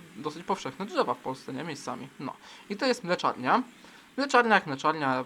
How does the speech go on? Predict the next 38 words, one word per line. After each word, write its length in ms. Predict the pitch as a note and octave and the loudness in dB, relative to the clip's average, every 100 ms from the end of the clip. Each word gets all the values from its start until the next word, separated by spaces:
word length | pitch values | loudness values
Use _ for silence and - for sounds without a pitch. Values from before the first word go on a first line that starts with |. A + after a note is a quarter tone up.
| - | -6
ktoś 120 | E3 | -12
by 80 | D#3+ | -6
powiedział, 260 | D#3+ D3 | -4 -2
nic 180 | C#3+ D#3 | -4 -4
nadzwyczajnego. 680 | D3 C3+ C3 B2 D#3+ G3+ A#3+ - _ _ _ _ | -8 -8 -8 -6 0 2 2 0 _ _ _ _
No, 540 | A#4 B4 A#4 G#4+ G4+ D4 | -8 -2 2 4 2 2
z 60 | |
małym 380 | A3+ B3+ A3+ G3+ | 10 12 12 8
wyjątkiem 480 | D#3+ D#3+ E3+ - D3+ | 4 6 6 2 -4
w 20 | |
tym 120 | D3+ | -4
przypadku, 520 | C3+ C#3 - G#3+ - A3 | -6 -2 2 2 4 2
a 80 | |
mianowicie 560 | F#3+ D#3 C#3 G3 G#3 A3 - - _ _ E3 | 2 0 -2 0 2 2 0 -20 _ _ -2
jest 180 | F3+ | -2
tutaj 180 | G#3+ A#3 | 4 6
dodane 280 | G3 D#3 F3 | 6 4 4
mleko 360 | G3 C4+ C4+ D#3+ | 8 8 8 6
jagodowe 420 | C3+ C3 A#2+ A#2 | 6 2 2 0
do 60 | |
produkcji. 500 | A2+ B2+ B2+ - - - | 0 -8 -10 -16 -14 -4
No, 120 | B3+ E4+ | -4 -4
mm, 340 | D#4 A#3+ B3 - | -6 -6 -6 -6
zwykłe 380 | D#3+ G#3+ D3 | -4 0 0
mleko, 340 | C#3 F#3+ F3+ E3+ | 2 4 4 2
cukier 420 | - A3 A3+ - | 0 4 4 4
plus 320 | F#3+ G#3+ - | 2 2 2
jagody 320 | B2+ C#3 F#3+ | 2 4 4
i 100 | D#3+ | 4
macie 220 | G#3 G#3 E3 | 0 0 0
mleko 240 | D#3 D3+ | -2 -2
jagodowe. 360 | C3 C3 A2 - - - - - - - - - | -2 -4 -6 -10 -14 -20 -18 -20 -18 -14 -14 -6
<clears throat> 1000 | F#3 - F#3 B2+ - - - - - - | -4 0 0 0 -6 -20 -20 -20 -20 0
Także 260 | F3 D#3 D3+ | 2 4 2
kolejna 440 | E3+ F3 D#3 C#3 C3+ | 4 2 2 0 0
rzecz 180 | C#3+ C3 | -4 -4
do 80 | C3 | -4
produkcji, 580 | D3 E3+ - A3 D4 | -4 -6 0 2 2